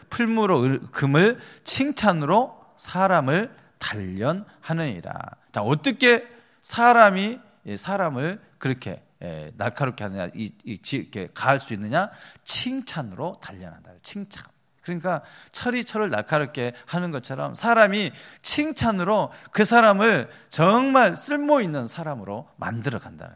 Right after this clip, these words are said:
거예요. 예, 이 은이, 이 도가니로 풀을, 은이, 이, 뭐, 그런 것처럼 이 칭찬으로 사람을 단련시킨다. 아주 중요한 말씀입니다.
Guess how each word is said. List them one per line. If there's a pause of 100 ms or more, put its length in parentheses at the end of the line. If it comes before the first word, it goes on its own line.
(120)
거예요. (400)
예, (220)
이
은이,
이
도가니로 (120)
풀을, (200)
은이,
이,
뭐,
그런
것처럼 (420)
이
칭찬으로
사람을 (180)
단련시킨다. (120)
아주
중요한
말씀입니다.